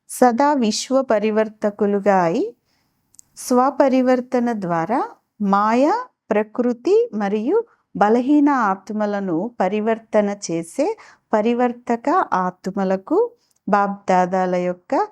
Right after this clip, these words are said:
నలువైపులా ఉన్నటువంటి చిన్న ప్రపంచంలోని సర్వ ఆత్మలకు, సన్ముఖంలో వచ్చిన శ్రేష్ఠ ఆత్మలకు కోటాను కోట్ల రెట్ల కంటే ఎక్కువగా ప్రియ స్మృతులు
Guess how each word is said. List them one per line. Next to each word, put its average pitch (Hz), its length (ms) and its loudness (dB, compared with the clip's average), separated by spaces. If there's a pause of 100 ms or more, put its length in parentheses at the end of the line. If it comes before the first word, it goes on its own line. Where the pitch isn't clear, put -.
(300)
నలువైపులా 269 840 4
ఉన్నటువంటి 233 760 -2
చిన్న 247 500 0
ప్రపంచంలోని 196 1200 0
సర్వ 190 400 -2
ఆత్మలకు, 180 960 -2 (460)
సన్ముఖంలో 233 960 0
వచ్చిన 190 680 0 (120)
శ్రేష్ఠ 190 440 -2
ఆత్మలకు 190 960 -2 (340)
కోటాను 240 680 2
కోట్ల 214 560 -2
రెట్ల 190 400 -4
కంటే 190 680 -2
ఎక్కువగా 202 840 -2 (400)
ప్రియ 196 240 2
స్మృతులు 208 880 0